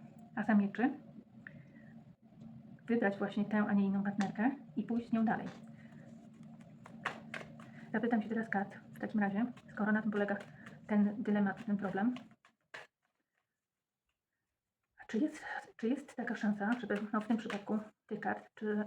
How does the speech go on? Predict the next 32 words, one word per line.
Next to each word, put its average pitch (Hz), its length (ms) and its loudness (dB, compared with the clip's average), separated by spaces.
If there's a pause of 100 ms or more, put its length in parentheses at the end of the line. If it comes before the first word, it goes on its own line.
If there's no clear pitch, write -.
jest - 400 -4 (460)
szansa 214 340 -2
i 220 80 4
nadzieja 208 260 4
na 196 120 0
to, 226 100 -4 (600)
że 226 120 -8
ta 220 80 -4
kobieta 214 460 0 (340)
tutaj, 214 340 -4
która 220 180 -2
nam 202 140 4
wyszła, 214 400 2
zmieni 220 300 4
jakby 208 200 0
swoją 214 220 2
postawę 202 320 -2
życiową? 196 420 -8 (2000)
Czy - 120 -14
ona 226 240 2
chce 220 200 -2
być 202 140 -4
z - 60 -18
tym 208 120 -2
partnerem? 202 420 -2 (320)
Zapytamy 202 400 -6
się - 100 -16
tak - 120 -8
naprawdę. - 400 -4 (680)
Czy - 100 -8
to, 220 180 2
że, 202 300 2